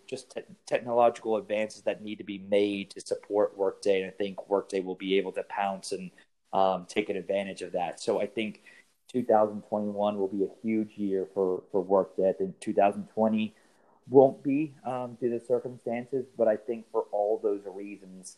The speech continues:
next year and really two thousand twenty-two, two thousand twenty-three were already gonna be big years.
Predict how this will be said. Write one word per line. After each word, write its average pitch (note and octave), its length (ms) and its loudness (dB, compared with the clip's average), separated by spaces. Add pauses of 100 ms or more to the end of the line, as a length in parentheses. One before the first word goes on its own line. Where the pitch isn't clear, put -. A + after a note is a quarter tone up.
(560)
next A2+ 460 0
year G#2 500 4
and G#2 480 0
really G#2+ 300 2
two A2 180 -8
thousand G#2 340 4
twenty-two, G#2 520 -4
two G#2+ 160 -10
thousand G#2+ 260 2
twenty-three G#2+ 520 0
were G#2 140 0
already G#2 360 6
gonna G2+ 220 -2
be G2+ 160 -8
big G#2 320 -2
years. G3+ 340 -2